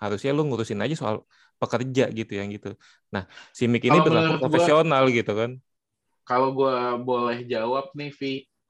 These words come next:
Speaker 2: eh, Fit,
Speaker 1: Hmm.
Speaker 2: menurut gua, gua, gua mengutip, eh, kalimatnya Ketum sih. Dulu Ketum pernah ngomong, "Ya, Persija itu seksi, semua orang pengen ngomongin, karena apa yang terjadi di Persija, ya itu akan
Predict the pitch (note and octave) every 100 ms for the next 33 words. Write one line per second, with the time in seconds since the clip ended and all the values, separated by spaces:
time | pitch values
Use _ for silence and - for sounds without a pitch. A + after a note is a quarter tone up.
0 | _ _ A2 A2 G#2+ G#2+ G#2+ C3 C3+ _
1 | _ _ _ _ - B2 A#2+ G#2+ G#2+ G#2+
2 | A2 - A2+ A2 C#3 D#3 B2+ D3 D3 A#2+
3 | A2+ - A#2 - _ _ _ _ _ _
4 | _ _ - G#2 G#2 G2+ G2 - A2 A2+
5 | A2 G#2+ - A2 G2+ - - A2+ A2 G#2
6 | G#2 _ _ _ _ _ _ A2+ A#2+ B2+
7 | B2 B2 A#2 A2+ G2 G#2 G#2+ G#2+ C#3+ C3
8 | A#2+ B2 D3+ - G#2+ A2 - B2 A2+ A2+
9 | _ _ _ _ - A2+ G#2+ G#2+ A2 C#3
10 | C#3 A2 A2 G#2 G2 G#2 A#2+ A2+ G#2+ G#2
11 | G2+ A#2+ C3 - _ _ _ A#2+ A#2+ A#2+
12 | A2 A2 A#2 A2+ A2 G#2+ G#2+ G#2 - -
13 | G#2 A#2+ D3 - - G#2+ G2 G2+ C3+ B2+
14 | - A2